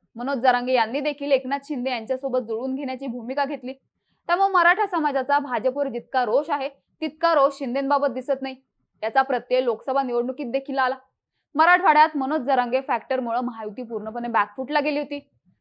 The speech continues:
छत्रपती संभाजीनगरची एकमेव जागा महायुतीला जिंकता आली होती. इथून शिंदे गटाचे संदीपान भुमरे जिंकले होते.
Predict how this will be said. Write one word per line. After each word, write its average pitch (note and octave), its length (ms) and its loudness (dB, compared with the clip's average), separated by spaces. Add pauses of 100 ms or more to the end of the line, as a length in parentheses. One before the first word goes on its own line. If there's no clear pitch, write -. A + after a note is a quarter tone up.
(140)
छत्रपती F#4+ 460 0
संभाजीनगरची D4+ 800 0
एकमेव B3+ 360 -2
जागा B3 300 2
महायुतीला A3+ 480 -4
जिंकता G#3 360 0
आली D4+ 160 6
होती. D4 300 -8 (300)
इथून E4+ 320 -4
शिंदे D#4+ 340 2
गटाचे C4+ 460 2
संदीपान B3+ 520 -2
भुमरे B3 300 -2
जिंकले A#3+ 280 -4
होते. B3 300 -2